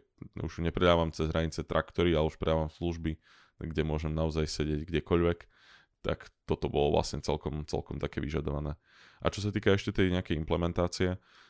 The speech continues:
tak, mm, G sedmička sú krajiny, ktoré tvoria skoro polovicu svetového H D P, teda celkom veľká sila tam je.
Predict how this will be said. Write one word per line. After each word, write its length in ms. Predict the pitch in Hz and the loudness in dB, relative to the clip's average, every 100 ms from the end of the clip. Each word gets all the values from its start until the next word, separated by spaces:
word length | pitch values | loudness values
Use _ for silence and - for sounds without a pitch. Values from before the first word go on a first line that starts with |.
| _ | _
tak, 240 | 80 - - - | -6 -6 -14 -10
mm, 400 | 82 82 82 87 | -6 -4 -4 -2
G 80 | - | 0
sedmička 480 | 123 120 113 - | 0 0 -2 -2
sú 160 | - 87 | -2 0
krajiny, 320 | 85 85 85 | 0 2 0
ktoré 240 | - 82 78 | -2 -4 0
tvoria 240 | 85 82 | 2 2
skoro 240 | 78 85 | 0 -2
polovicu 560 | 80 - 85 87 - 87 | 2 4 6 4 0 -2
svetového 480 | - 76 82 80 78 | -2 -2 2 4 4
H 160 | 78 | 4
D 80 | 78 | 2
P, 240 | 73 101 110 - _ _ _ _ _ _ - | 0 0 0 -6 _ _ _ _ _ _ -2
teda 240 | 92 82 85 _ _ | 2 4 0 _ _
celkom 480 | - 85 - 82 78 | 2 2 2 -2 0
veľká 320 | 82 85 82 | 2 2 2
sila 320 | 80 92 78 | 0 0 0
tam 240 | 73 71 78 | 0 -2 -2
je. 160 | 71 | -4